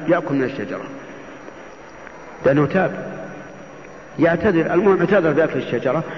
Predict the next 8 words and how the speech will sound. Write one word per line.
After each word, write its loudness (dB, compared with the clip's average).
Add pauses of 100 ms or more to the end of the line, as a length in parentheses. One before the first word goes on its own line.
(160)
وتعرفون 4
أن 2
الشافع 2 (560)
إنما 4
يشفع 4 (920)
عند 4 (360)
المشفوع 4
عنده 6